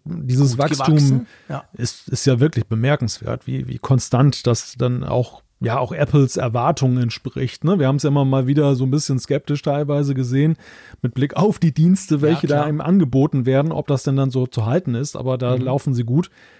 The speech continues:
Speaker 1: Ist dir eigentlich mal aufgefallen, dass es jetzt oben in der Na-, Leiste da bei apple Punkt com und bei apple punkt de, ähm, so einen neuen Eintrag nur mit Apple gibt, wo diese ganzen Dienste zu finden sind?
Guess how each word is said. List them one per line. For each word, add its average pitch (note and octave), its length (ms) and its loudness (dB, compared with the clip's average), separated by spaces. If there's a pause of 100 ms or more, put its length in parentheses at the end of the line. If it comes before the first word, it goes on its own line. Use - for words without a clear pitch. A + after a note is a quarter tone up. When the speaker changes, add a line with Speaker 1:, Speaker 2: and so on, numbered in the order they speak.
(120)
Speaker 1:
Ist E3 120 -6
dir E3+ 80 -2
eigentlich F#3+ 120 2
mal F3+ 80 2
aufgefallen, E3+ 500 0
dass E3 140 0
es D#3+ 140 -2
jetzt D#3 160 0
oben F3 260 2
in D3+ 60 2
der C#3+ 160 4
Na-, C3+ 140 0
Leiste D3+ 480 0
da C#3+ 120 2
bei C#3 200 2
apple D#3 260 0
Punkt C3+ 240 -2
com D#3+ 240 2
und C#3+ 120 2
bei C3+ 140 0
apple D3 280 -2
punkt B2 60 -2
de, C#3+ 360 0 (440)
ähm, C3+ 280 2 (120)
so C3+ 280 -2
einen C#3 100 4
neuen D3 280 2
Eintrag C#3+ 500 0
nur C#3+ 200 6
mit D#3+ 160 2
Apple C#3+ 340 -4
gibt, A#2+ 380 -4 (160)
wo B2+ 100 0
diese B2+ 180 2
ganzen C3 240 4
Dienste C3 300 2
zu A#2+ 160 -2
finden A#2 300 -2
sind? B2+ 300 -6